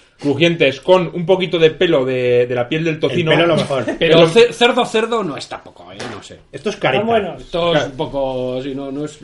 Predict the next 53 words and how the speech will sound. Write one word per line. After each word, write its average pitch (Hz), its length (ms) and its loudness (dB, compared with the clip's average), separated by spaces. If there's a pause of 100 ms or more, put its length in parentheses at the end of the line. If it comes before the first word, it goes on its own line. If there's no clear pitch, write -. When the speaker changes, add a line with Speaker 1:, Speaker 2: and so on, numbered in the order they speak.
Speaker 3:
senso 226 320 -2
estricto, 220 460 -4
yo 165 100 0
no 151 120 -2
diría 127 200 -6
Speaker 1:
En 196 60 8
Speaker 3:
que 208 60 4
Speaker 1:
cualquier 220 220 4
Speaker 3:
es 208 40 -2
careta. 220 180 0
Speaker 1:
caso, 214 60 0
no 214 60 0
hay 202 80 4
fuet 202 220 2
en 196 100 0
la 185 60 -2
mesa, 190 220 0
pero 185 140 -2
tenemos 180 340 -4
torrijas, 165 580 0
porque 127 200 -8
estamos 135 200 -6
grabando 151 380 2
en 143 200 -6
las 123 300 -8 (140)
señaladas 135 480 -4
fechas 147 320 -2
de, 127 280 -2
de 123 100 -6
la 127 100 -2
Semana 127 260 -6
Santa. 143 480 -4
Speaker 3:
No 92 80 -16
es - 100 -20
torrija. 101 280 -12
Speaker 2:
Hoy 208 280 2
hemos 170 240 -4
invertido 165 400 -2
el 170 80 2
orden. 175 480 -4
Si - 180 -10
habitualmente 165 640 -4
acabamos 165 380 -4
el 160 80 -6
programa 156 680 -6
todos 156 280 0
torrija, 156 560 -4 (340)
hoy 165 160 0
vamos 160 200 -2
a 151 40 -8
empezar 156 420 -6
comiendo 131 380 -4
torrijas. 104 400 -12